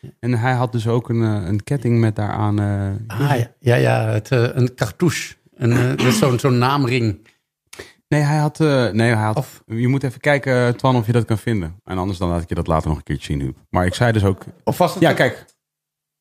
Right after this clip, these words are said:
Speaker 2: Ah, Nefertiti.
Speaker 1: Ja.
Speaker 2: Ja, dat is ze. Dat is dus de echtgenote van, van Akhenaton.
Speaker 1: Oh ja,
Speaker 2: En dat,
Speaker 1: precies.
Speaker 2: en
Speaker 1: Ja,
Speaker 2: dat
Speaker 1: nou weet ik het
Speaker 2: beeld
Speaker 1: weer. En dat
Speaker 2: en dat
Speaker 1: waren de ouders van
Speaker 2: van,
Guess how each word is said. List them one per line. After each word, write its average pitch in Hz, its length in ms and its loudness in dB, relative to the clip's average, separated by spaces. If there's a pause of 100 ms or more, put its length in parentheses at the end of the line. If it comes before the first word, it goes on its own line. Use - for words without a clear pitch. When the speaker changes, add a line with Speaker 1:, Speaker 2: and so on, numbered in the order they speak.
(100)
Speaker 2:
Ah, 196 380 2
Nefertiti. 110 720 -2
Speaker 1:
Ja. 139 280 0 (100)
Speaker 2:
Ja, 117 240 -2
dat 107 160 -8
is - 160 2
ze. 113 140 -2 (260)
Dat 135 180 -2
is 127 180 0
dus 110 180 2
de 147 80 0
echtgenote 117 680 -2
van, 107 320 -2 (1000)
van - 260 -14
Akhenaton. 180 460 -2
Speaker 1:
Oh 98 60 -10 (120)
ja, 165 180 2
Speaker 2:
En 143 60 2
dat, 135 120 2
Speaker 1:
precies. 123 300 0
Speaker 2:
en 131 80 -2
Speaker 1:
Ja, 127 120 0
Speaker 2:
dat 165 100 4
Speaker 1:
nou 120 120 2
weet 127 120 4
ik 107 60 2
het 110 80 2
Speaker 2:
beeld 170 100 4
Speaker 1:
weer. 156 80 2
En 143 40 0
dat - 80 -8
Speaker 2:
en 127 60 0
dat 131 100 4
Speaker 1:
waren 127 220 2
de 123 140 0
ouders 160 280 0
van 139 400 -4 (640)
Speaker 2:
van, 135 220 -2